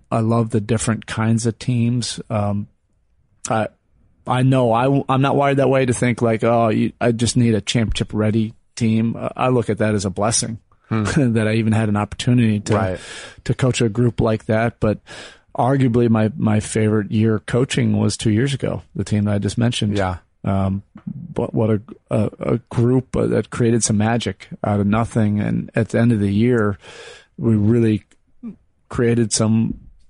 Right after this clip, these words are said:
Speaker 1: you know, some deep relationships. Uh, that was fun. That was, uh, something I wanted all the guys to be able to experience. And I'm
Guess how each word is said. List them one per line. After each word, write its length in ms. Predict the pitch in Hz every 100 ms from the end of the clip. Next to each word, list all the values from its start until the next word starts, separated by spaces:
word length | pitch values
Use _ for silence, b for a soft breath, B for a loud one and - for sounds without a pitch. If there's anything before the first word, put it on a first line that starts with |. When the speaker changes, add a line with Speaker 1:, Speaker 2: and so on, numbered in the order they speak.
| _ -
Speaker 1:
you 100 | 113
know, 180 | 110 117
some 520 | - 107 104 104 156 - _ _ _
deep 280 | - 127 -
relationships. 920 | 120 113 156 - 110 - 101 - - - - -
Uh, 200 | 104 101
that 200 | 120 139
was 140 | 147
fun. 320 | - 117 123
That 180 | 104 113
was, 220 | 117 104 -
uh, 180 | 113
something 320 | 107 120 113 117
I 40 |
wanted 460 | 104 110 113 101 - B B B
all 160 | - 120
the 100 | 123
guys 320 | 110 110 120
to 120 | - 104
be 120 | 113
able 160 | 117
to 80 | 113
experience. 580 | 104 - - - 135 139
And 80 | 107
I'm 220 | 120 127